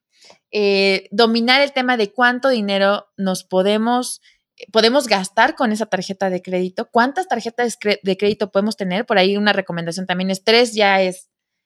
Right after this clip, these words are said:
el límite, ¿no? De lo que podemos controlar. Si somos mejores administrando, bueno, podemos tener más, ¿no? Pero, o sea, tres me parece que es, ya sería como una, una opción límite.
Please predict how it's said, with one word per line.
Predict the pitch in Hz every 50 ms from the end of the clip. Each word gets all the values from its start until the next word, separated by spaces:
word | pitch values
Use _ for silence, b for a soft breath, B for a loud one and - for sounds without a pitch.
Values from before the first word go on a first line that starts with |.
| _ _
el | - 185 196
límite, | 240 269 285 285 254 - 240 220 220
¿no? | 214 214 226 262
De | 269 233
lo | 190 185
que | - 185
podemos | - 190 196 196 220 -
controlar. | - 202 190 190 180 170 170 170 180 247 339 - _ _ _ _ _ _ _ _ _ _
Si | - - 165
somos | 226 240 262 240
mejores | 233 208 185 233 233 226
administrando, | 233 208 196 196 190 185 - 208 208 220
bueno, | 208 185 170 -
podemos | 180 170 180 190 -
tener | - 170 170 165 165
más, | 170 160 160 165
¿no? | 170 170 220 226
Pero, | - 214 190 180 170 - - _ _ - -
o | -
sea, | 202 - 226
tres | - - 220 226 226 233 -
me | 226 202
parece | 196 196 185 185 208 202
que | - 196
es, | 190 185 -
ya | 196 190 185
sería | 185 - 190 190 180 180
como | 196 190 185 170 160 165 _ _ _ _ _ _
una, | - 214 214 214 214 202 202 190 180 - - -
una | 214 214 214 214 208 202 196 185 175 165 - -
opción | 180 180 - - 226 214 214 214
límite. | 220 240 262 254 240 226 208 - - 190 214 294 359 _